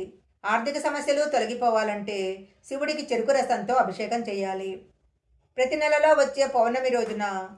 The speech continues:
శివాలయంలో ఒక దీపం వెలిగిస్తే ముక్కోటి దేవతలను పూజించిన ఫలితం దక్కుతుంది.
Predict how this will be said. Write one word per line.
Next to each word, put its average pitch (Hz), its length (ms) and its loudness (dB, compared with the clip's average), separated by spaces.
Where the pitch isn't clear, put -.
శివాలయంలో 285 680 4
ఒక 247 140 2
దీపం 208 360 0
వెలిగిస్తే 214 500 -2
ముక్కోటి 285 440 2
దేవతలను 254 640 2
పూజించిన 220 500 -4
ఫలితం 202 360 -2
దక్కుతుంది. 190 600 -6